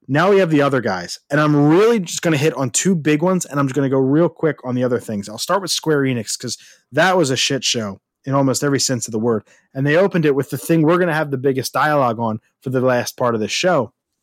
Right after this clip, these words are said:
as we talk about the other guys, uh, and then we'll do our top three and get out,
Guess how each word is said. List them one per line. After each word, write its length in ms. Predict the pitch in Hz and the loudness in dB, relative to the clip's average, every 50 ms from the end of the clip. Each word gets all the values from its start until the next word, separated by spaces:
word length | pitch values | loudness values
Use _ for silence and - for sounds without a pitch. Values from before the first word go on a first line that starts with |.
| _ _ _ _ _ _ _ - | _ _ _ _ _ _ _ -4
as 140 | 131 131 117 | -2 -2 -2
we 60 | 117 | 0
talk 200 | 104 123 120 - 117 | 0 -2 -2 0 0
about 200 | 113 101 92 - | -2 -4 -4 -8
the 140 | 98 101 | -6 -4
other 180 | 120 123 113 101 | -4 -2 -2 -4
guys, 460 | 87 95 92 92 98 127 156 - - - - - - - _ _ - | -6 -6 -6 -6 -4 -2 -4 -4 -4 -8 -14 -20 -20 -20 _ _ -12
uh, 40 | 113 113 110 107 | -10 -8 -6 -4
and 60 | 120 | -4
then 120 | 123 120 | -2 -2
we'll 100 | 117 120 | -2 -2
do 120 | 107 127 123 | -2 0 0
our 120 | 113 110 | 0 0
top 260 | - - 123 110 104 | -2 -2 -4 -4 -4
three 240 | - - 131 131 123 | -4 -4 -2 -2 -2
and 100 | 113 107 | -2 -2
get 80 | 107 110 | -4 -2
out, 280 | 143 160 151 131 - | 0 0 0 -2 -4